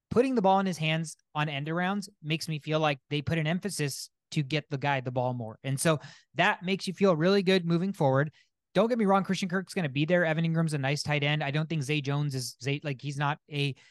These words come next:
fantasy starter in any format at any point. Uh, obviously, everybody beyond that. So I think there's a world where all three of those guys coexist because this offense passes the football a lot. I mean, Etienne's a good running back, but he's also catching passes. So I think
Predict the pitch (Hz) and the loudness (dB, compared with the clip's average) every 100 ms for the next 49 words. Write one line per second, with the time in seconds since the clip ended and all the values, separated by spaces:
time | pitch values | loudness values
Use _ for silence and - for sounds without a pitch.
0 | _ - 156 160 160 147 147 - - - | _ -4 -2 -2 -2 -6 -8 -14 -10 0
1 | 139 143 151 151 139 131 131 139 151 147 | 2 2 0 -2 -4 -2 -2 -2 -2 0
2 | 147 139 131 131 139 156 165 175 _ _ | 0 0 -4 -6 -6 -4 -4 -6 _ _
3 | 127 131 143 135 147 156 147 143 143 143 | 0 0 0 0 0 -2 -4 -4 -4 -4
4 | 131 135 135 123 113 143 151 202 196 185 | -2 -2 0 -2 -2 -2 0 0 0 -2
5 | 160 160 180 160 135 - _ - 170 175 | -2 -2 0 0 0 -2 _ -2 0 0
6 | 226 196 156 147 160 135 156 139 120 196 | 0 0 0 0 0 0 -2 -2 0 0
7 | 175 - 139 - 190 202 151 - _ _ | -2 -6 -10 -2 2 2 2 -4 _ _
8 | _ _ 127 170 - 165 196 196 175 160 | _ _ -6 -4 0 0 0 -2 -2 -2
9 | 170 180 170 - 185 185 151 147 185 139 | -4 -4 -6 -4 0 2 2 4 2 0
10 | 139 170 - 185 160 156 147 160 180 156 | -4 -6 -4 -2 -2 -2 0 0 2 0
11 | 151 143 143 156 156 139 135 170 175 185 | 0 -2 0 0 -2 -6 -6 -2 0 0
12 | 180 214 - 151 151 170 | 0 -4 0 0 2 0